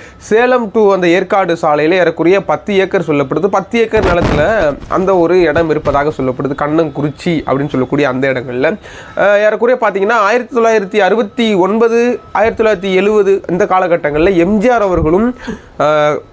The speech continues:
மறைந்த முன்னாள் முதலமைச்சர் கருணாநிதி அவர்களும் அங்கிருந்து தான் தன்னுடைய வாழ்நாளை, அதாவது இப்ப தொ-, ஒரு, ஒரு, ஒரு, ஒரு பொசிஷன் வரணும்னா ஒரு முற்றுப்புள்ளி, ஒரு புள்ளியிலிருந்து தான் தொடங்க முடியும்னு சொல்லுவாங்கல்ல, இவங்க அங்கிருந்து தொடங்கப்பட்டு அந்த மாடர்ன் திரையரங்கு,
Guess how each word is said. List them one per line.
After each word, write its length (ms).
மறைந்த 340
முன்னாள் 340
முதலமைச்சர் 540
கருணாநிதி 580
அவர்களும் 580
அங்கிருந்து 520
தான் 260
தன்னுடைய 400
வாழ்நாளை, 880
அதாவது 320
இப்ப 160
தொ-, 120
ஒரு, 280
ஒரு, 320
ஒரு, 200
ஒரு 140
பொசிஷன் 400
வரணும்னா 500
ஒரு 140
முற்றுப்புள்ளி, 880
ஒரு 240
புள்ளியிலிருந்து 580
தான் 140
தொடங்க 280
முடியும்னு 280
சொல்லுவாங்கல்ல, 420
இவங்க 380
அங்கிருந்து 460
தொடங்கப்பட்டு 500
அந்த 100
மாடர்ன் 460
திரையரங்கு, 560